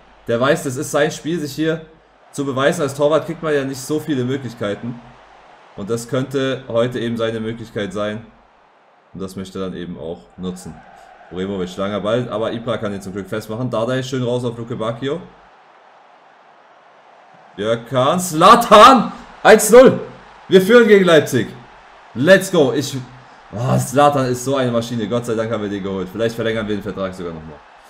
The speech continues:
Aber ich glaube, für nächstes Jahr mit dreiundvierzig, weiß man nicht, aber vielleicht als Backup, wenn er nicht so viel will. Aber das lassen wir noch, das entscheiden wir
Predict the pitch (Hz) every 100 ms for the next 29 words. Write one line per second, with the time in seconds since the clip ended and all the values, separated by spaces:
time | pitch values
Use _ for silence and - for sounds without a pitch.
0 | - - 101 107 117 117 117 117 - 110
1 | 113 110 107 117 113 120 113 101 - -
2 | - - - - - - - - 92 123
3 | 127 123 113 104 110 113 123 123 120 117
4 | 117 117 95 98 101 101 107 90 98 85
5 | 82 76 _ _ _ _ _ _ _ _
6 | _ - 95 101 92 110 104 104 98 95
7 | 90 98 95 110 117 110 101 98 92